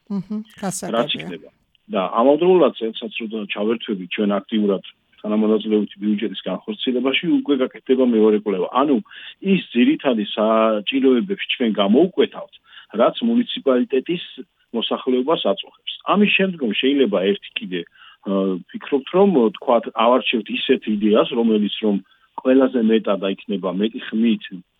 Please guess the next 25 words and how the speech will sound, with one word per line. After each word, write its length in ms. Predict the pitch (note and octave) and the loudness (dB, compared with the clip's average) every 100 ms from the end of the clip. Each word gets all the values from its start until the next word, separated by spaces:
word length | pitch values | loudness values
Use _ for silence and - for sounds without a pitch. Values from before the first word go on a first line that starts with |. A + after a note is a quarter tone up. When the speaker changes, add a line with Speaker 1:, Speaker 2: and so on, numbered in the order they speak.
| _ _ - | _ _ -10
Speaker 2:
იქნება, 500 | G#2 - A#2 G#2+ G#2 F#2 _ _ | -10 -4 0 2 2 0 _ _
მ, 360 | A#2 G#2 G2+ G2 | -6 -2 -2 -2
ა, 160 | G2+ G2 F#2+ F#2 - _ | 0 0 0 -2 -6 _
ტკივნეული 720 | - - D3+ D3 B2+ G#2+ F#2+ | -10 -2 2 4 6 4 0
და 160 | F2+ F#2+ F2+ _ _ _ G2+ | -2 -4 -4 _ _ _ -14
ძირითადად 580 | G2+ A2+ A#2+ A#2 - F2+ | -4 0 0 0 -4 -4
პირველ 340 | A#2+ B2 A2+ | -4 0 2
ადგილზე 440 | G#2+ G2+ G2+ F#2 G2 | 2 -2 -6 -4 -6
გამოსაყოფი, 760 | F2 G2 G#2 G#2 - - - F2+ | -6 -6 -6 -6 -8 -8 -10 -10
აი, 180 | F2+ F2 _ _ _ | -10 -10 _ _ _
მუნიციპალიტეტის 800 | A2 A2 G#2 A#2 G2+ G2+ F#2+ F#2 G#2 | -2 -2 -2 -4 -4 -4 -10 -10 -6
მოსახლეობის 680 | G2 - A2+ A#2 G#2+ F#2+ F#2+ | -6 -4 -8 -4 -4 -4 -6
საჭიროებებიდან 720 | G2+ G#2 A2+ A2 G#2 F#2+ F2 | -6 -6 -4 -4 -4 -6 -8
გამომდინარე 580 | F#2+ G#2 A2+ F3 F3+ C#3 | -4 -2 -2 -2 0 0
და 100 | A2 | 0
მას 220 | A#2 C3+ C3 | 0 -2 -4
ჩვენ 260 | - E3 | -8 -6
შეიძლება 400 | F3+ C3+ C#3 F#3+ | -2 0 2 0
პეტიციის 520 | F#3+ - B2+ - C3 - | -2 -10 -10 -10 -10 -4
სახით 280 | A#2 - - | -6 -6 -8
მაგალითად 480 | G2+ G2+ G2 - - | -4 -2 -2 -6 -6
შევიტანოთ 600 | A2+ G2 F#2+ G2 C3+ - - _ _ _ _ | -4 -4 -6 -6 -6 -8 -20 _ _ _ _
საკრებულოში 760 | - F#2+ G2+ F#2 F#2 F#2+ - D3 | -8 -8 -6 -8 -6 -8 -6 -2
არასამთავრობო, 760 | B2 F#2+ - F#2 - G#2 G#2+ B2+ | -2 -2 -8 -12 -8 -4 -4 -2
რომ 200 | D#3+ | -4